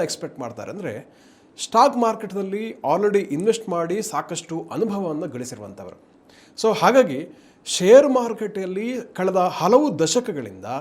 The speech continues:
ಹೂಡಿಕೆ ಮಾಡಿದವರನ್ನೇ ಇವತ್ತಿನ ಈ ವಿ-, ಈ, ಈ ವಿಶೇಷ ಎಪಿಸೋಡ್‌ನಲ್ಲಿ ನಾನು ಇಂಟರ್ವ್ಯೂ ಮಾಡ್ತಾ ಇದ್ದೀನಿ.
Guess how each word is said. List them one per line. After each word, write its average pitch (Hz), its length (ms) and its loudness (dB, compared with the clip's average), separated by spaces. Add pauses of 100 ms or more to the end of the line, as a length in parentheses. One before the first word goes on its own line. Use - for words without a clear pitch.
(380)
ಹೂಡಿಕೆ 294 420 6
ಮಾಡಿದವರನ್ನೇ 135 920 -2
ಇವತ್ತಿನ 196 380 -2 (260)
ಈ 185 160 -6
ವಿ-, 170 400 -10
ಈ, 156 60 -4
ಈ 139 180 -4
ವಿಶೇಷ 185 460 -2 (120)
ಎಪಿಸೋಡ್‌ನಲ್ಲಿ 143 600 -6
ನಾನು 104 300 -10
ಇಂಟರ್ವ್ಯೂ 151 280 -8
ಮಾಡ್ತಾ 143 240 -4
ಇದ್ದೀನಿ. 151 600 -6